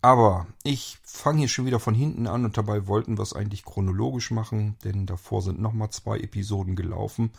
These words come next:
Und ich fange mit der Episode an, die zuerst im Geistreich war, seit ich das letzte Mal über neue Episoden hier im Irgendwas erzählt habe aus dem Geistreich. Da ist nämlich auch noch eine Episode, die heißt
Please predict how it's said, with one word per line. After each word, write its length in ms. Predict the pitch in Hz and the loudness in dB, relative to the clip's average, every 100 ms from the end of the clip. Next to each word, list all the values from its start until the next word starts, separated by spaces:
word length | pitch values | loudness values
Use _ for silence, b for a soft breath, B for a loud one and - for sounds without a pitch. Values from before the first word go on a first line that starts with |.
| B B B B B 85 | B B B B B -2
Und 120 | 107 | 0
ich 80 | 107 | 0
fange 240 | 113 107 | 0 2
mit 300 | 107 - - | 2 0 -4
der 120 | 98 98 | -4 -4
Episode 540 | - 92 95 107 104 | -4 -2 -2 0 0
an, 340 | 98 98 95 - | 0 0 -2 -4
die 140 | 90 | -8
zuerst 680 | - - 95 131 - - - - | -8 -6 -2 0 -2 -8 -14 -6
im 160 | 117 | -4
Geistreich 580 | 107 110 - - 107 - - | -2 -2 -4 -6 -8 -8 -6
war, 420 | 95 104 110 113 | 0 4 4 2
seit 540 | 95 92 104 117 131 - | 0 2 4 4 2 -4
ich 200 | 117 - | -6 -6
das 180 | 104 - | -8 -6
letzte 320 | 92 - 98 | -6 -4 -2
Mal 300 | 101 98 107 | 0 0 -2
über 320 | 104 104 98 | -2 0 0
neue 260 | 98 98 95 | 2 0 -2
Episoden 520 | 92 92 92 92 92 | -4 -4 -2 -2 0
hier 200 | 101 101 | 0 0
im 120 | 95 | 0
Irgendwas 400 | 92 98 - - | -2 -4 -6 -10
erzählt 420 | 82 - 110 120 | -10 -8 -6 -4
habe 340 | 117 113 117 113 B B B B | -2 -2 -2 -2 B B B B
aus 160 | 110 - | -6 -4
dem 140 | 107 | -2
Geistreich. 720 | 101 104 - - 101 107 - B B B B B B B | 0 -2 -4 -4 -2 -2 -6 B B B B B B B
Da 100 | - | 0
ist 360 | - 151 - - | 0 0 -2 2
nämlich 460 | 120 120 117 110 104 | 4 6 4 0 -2
auch 180 | 98 | 0
noch 220 | 104 131 151 | 2 2 2
eine 380 | 160 156 - 127 | -2 -4 -4 -6
Episode, 520 | 113 117 110 123 120 | -4 -2 0 0 -2
die 200 | 101 98 | -2 0
heißt 680 | 101 120 151 - - - | 2 2 0 -4 -6 -16